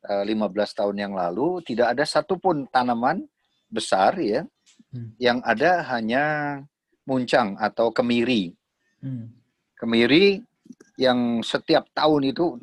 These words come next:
Speaker 1: terus ber-, apa, berbuah, tiba-tiba saja mati.
Speaker 2: Oke.
Speaker 1: Tiba-tiba saja mati, dalam keadaan masih berbuah dia mati.
Speaker 2: Hmm.
Speaker 1: Nah, ketika pohon lengkeng, eh, dari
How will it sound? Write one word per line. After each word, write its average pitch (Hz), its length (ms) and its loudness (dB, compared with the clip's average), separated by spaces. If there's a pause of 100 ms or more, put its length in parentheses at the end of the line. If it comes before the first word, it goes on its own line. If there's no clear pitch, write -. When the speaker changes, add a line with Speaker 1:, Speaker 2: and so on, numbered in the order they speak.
Speaker 1:
terus 180 300 2
ber-, 113 400 0
apa, 139 480 0
berbuah, 110 560 4 (720)
tiba-tiba 160 480 4
saja 196 240 2
mati. 175 480 0 (960)
Speaker 2:
Oke. 123 240 -4
Speaker 1:
Tiba-tiba 202 480 4
saja 165 260 -2
mati, 131 300 -4
dalam 135 240 0
keadaan 151 400 -4
masih 139 240 -6
berbuah 120 400 -4
dia 117 160 0
mati. 90 400 -8 (240)
Speaker 2:
Hmm. 120 240 -6 (160)
Speaker 1:
Nah, 90 480 4 (460)
ketika 170 840 0 (380)
pohon 131 260 2
lengkeng, 120 640 0 (240)
eh, 98 640 2
dari 104 240 4